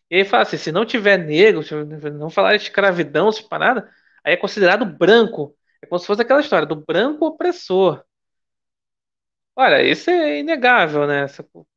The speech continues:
realmente, o... a questão da, da escravidão realmente é,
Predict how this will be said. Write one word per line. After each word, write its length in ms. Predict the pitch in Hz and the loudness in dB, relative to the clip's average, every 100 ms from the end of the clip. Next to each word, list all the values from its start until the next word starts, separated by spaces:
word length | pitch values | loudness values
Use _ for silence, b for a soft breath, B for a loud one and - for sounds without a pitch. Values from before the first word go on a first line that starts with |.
| _ 170 _ | _ -20 _
realmente, 520 | 165 185 190 214 - | -8 -6 -6 -6 -6
o... 260 | 160 147 147 b b b b _ _ | -4 -4 -6 b b b b _ _
a 220 | - - 202 | -4 -2 0
questão 240 | - 294 | -2 2
da, 140 | 196 | 2
da 80 | 226 | 2
escravidão 680 | 214 - 220 202 190 147 175 | -2 -2 0 0 -2 0 2
realmente 560 | 202 185 156 175 180 262 | 2 0 -2 -2 -2 -2
é, 340 | 302 294 240 | 0 -2 -6